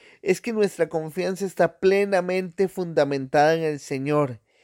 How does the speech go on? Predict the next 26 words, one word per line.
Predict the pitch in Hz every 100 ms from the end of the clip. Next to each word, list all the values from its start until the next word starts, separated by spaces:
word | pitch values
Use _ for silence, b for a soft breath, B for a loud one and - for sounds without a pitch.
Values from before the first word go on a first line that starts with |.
| _ -
y | 131
aceptamos | 139 - 127 - 147 165 170 175 - _
su | - - 160 139 131 _
soberanía. | - 147 135 131 123 123 117 107 165 _ _ _ _ _ _ _ _ _ -
Dios, | 135 151 147 180 208 - b b b
en | - 175
su | 190
señorío, | 170 185 175 175 196 208
puede | 214 208 208
tomar | - 180 175 196
nuestros | 208 190 196 -
problemas | 180 180 170 180 202 208 196
y | 185
desaparecerlos, | 165 - 151 156 139 131 - 196 175 143 120 - b b b b
como | - 214 220
le | 208
sucedió | - 196 196 196 202 202
a |
Eneas. | 196 196 208 202 165 - - _ _ _ _ _
Y | 127
aunque | 123 123 127
no | 123 143
sea | 151 180 170 165
tan | 165 175 165
popular | 170 - 143 143
decirlo, | 143 135 - 190 190 170 135